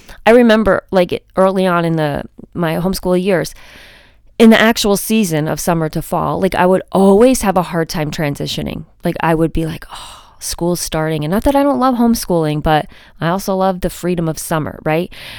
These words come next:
And I would kind of grieve for, like, those first few days. I know, like, school teachers talk about this as well,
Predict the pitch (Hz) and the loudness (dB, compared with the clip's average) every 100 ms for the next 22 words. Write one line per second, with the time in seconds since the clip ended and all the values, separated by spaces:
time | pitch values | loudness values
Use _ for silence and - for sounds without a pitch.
0 | - - 185 175 170 160 170 165 - - | -10 0 2 2 2 2 0 -4 -6 0
1 | 226 269 196 185 269 262 147 135 - - | 2 2 2 0 2 0 -2 -6 -10 -2
2 | 202 185 180 - 202 185 - 185 190 - | 2 4 4 2 2 2 2 0 0 -2
3 | 185 180 165 117 143 - 180 220 226 214 | 0 2 2 2 -4 -4 -2 2 2 0
4 | - - 240 240 240 214 226 214 220 202 | -4 -2 -2 0 -2 -4 -4 -2 -4 -2
5 | 196 190 - 208 190 202 180 190 180 - | -2 -2 -2 -4 -4 -6 -2 0 0 -2